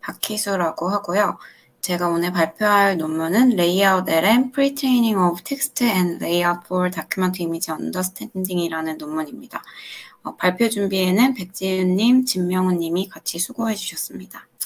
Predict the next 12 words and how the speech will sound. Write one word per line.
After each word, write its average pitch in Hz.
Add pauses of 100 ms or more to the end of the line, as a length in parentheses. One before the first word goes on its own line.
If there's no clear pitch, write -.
(640)
어, 185
논문의 247
모티베이션은, 220 (140)
어, 180
간단합니다. 185
이, 165 (440)
어, 160 (100)
여러 175
회사나 311 (340)
그런 180
데서 175
이제, -